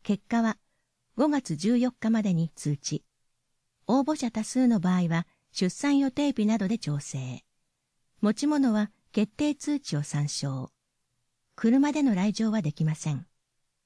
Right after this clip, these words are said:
荻窪保健センター、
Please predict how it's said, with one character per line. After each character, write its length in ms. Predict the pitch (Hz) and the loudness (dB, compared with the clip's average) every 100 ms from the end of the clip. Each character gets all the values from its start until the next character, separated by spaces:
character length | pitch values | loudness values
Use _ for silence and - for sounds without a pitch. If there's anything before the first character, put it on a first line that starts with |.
| _ _ _ _ _ _ _ _ _ _ _ _ _ _ _ _ _ _ _ _ _ _ - | _ _ _ _ _ _ _ _ _ _ _ _ _ _ _ _ _ _ _ _ _ _ 0
荻 240 | 220 285 | 2 2
窪 260 | 294 269 254 | 0 -2 -2
保 100 | 240 | 0
健 260 | 247 240 | 0 0
セ 180 | - 214 | 0 0
ン 80 | 185 | 0
タ 140 | 143 | -4
ー、 240 | 127 117 | -6 -8